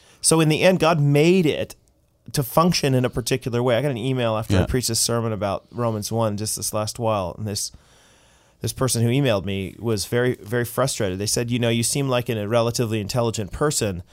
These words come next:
Speaker 2: Mm-hmm.
Speaker 1: Uh, for you to, to be so misguided in using language like function to talk about this issue is just surprising to me, and I don't understand." And so I responded by saying, Li-, I, it's not my word. That's, that's the Apostle Paul's word. So you might think that he's a fool for using it.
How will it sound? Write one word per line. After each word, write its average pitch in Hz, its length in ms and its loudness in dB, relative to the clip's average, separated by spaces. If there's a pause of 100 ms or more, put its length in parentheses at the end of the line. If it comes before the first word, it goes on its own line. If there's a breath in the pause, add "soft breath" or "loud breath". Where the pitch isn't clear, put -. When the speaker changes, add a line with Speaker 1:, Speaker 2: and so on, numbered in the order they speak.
(180 soft breath)
Speaker 2:
Mm-hmm. 113 220 0
Speaker 1:
Uh, 117 240 2
for 127 160 -4
you 139 220 2
to, 110 440 0 (160)
to - 160 -6
be 113 140 -4
so 151 260 4
misguided 117 800 0
in 104 200 -6
using 113 320 0
language 110 400 0
like 95 200 -6
function 87 640 -4 (420 soft breath)
to - 80 -10
talk 131 300 0
about 101 220 -2
this 98 180 -6
issue 87 440 -6
is 101 240 -8
just - 320 -6
surprising 123 640 -2
to 110 100 -6
me, 92 140 -6
and 90 100 -6
I 98 80 -6
don't 110 180 -2
understand." 107 560 -4
And 98 100 -6
so - 140 -2
I 135 120 0
responded 190 500 0
by - 80 0
saying, 120 240 0
Li-, 151 200 2
I, 147 120 0
it's - 180 -6
not 202 100 2
my 147 140 0
word. 185 440 2 (880)
That's, 175 260 2
that's 156 240 2
the 202 80 -2
Apostle 175 380 0
Paul's 175 260 2
word. 120 160 0
So - 80 0
you 160 140 2
might 254 220 0
think 165 240 -2
that 131 100 -4
he's 175 180 0
a 131 60 -2
fool 185 340 0
for 127 140 -4
using 139 320 0
it. - 220 -14